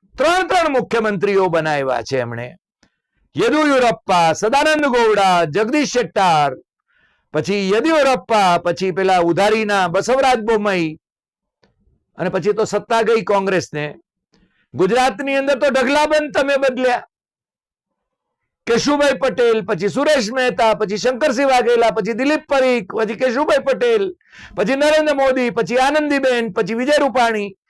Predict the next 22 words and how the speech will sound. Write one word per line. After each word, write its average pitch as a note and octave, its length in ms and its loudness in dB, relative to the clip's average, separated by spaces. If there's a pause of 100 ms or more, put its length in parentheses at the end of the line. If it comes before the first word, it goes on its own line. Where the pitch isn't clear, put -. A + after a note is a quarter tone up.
(280)
પછી C4 180 0
ભૂપેન્દ્ર D4+ 460 2
પટેલ. G#3 400 -2 (2750)
એમાં B3+ 240 0
વિજય C4+ 280 2
રૂપાણીના C#4 540 0
તો A3+ 440 0
હજુ A3 220 0
વખાણ B3 440 0
કરતા B3 320 0
હતા G#3 200 0
ભાઈ, G3 220 0
અને G#3 160 0
પાંચમી A3 460 -2
મિનિટે A#3+ 340 -2
તો A#3 140 0
ભાઈએ A3 260 2
રાજભવનમાં G#3+ 840 0
જઈને G3 280 0
રાજીનામું C4 560 0
આપવાનું A3 440 0
થયું. F#3 340 -2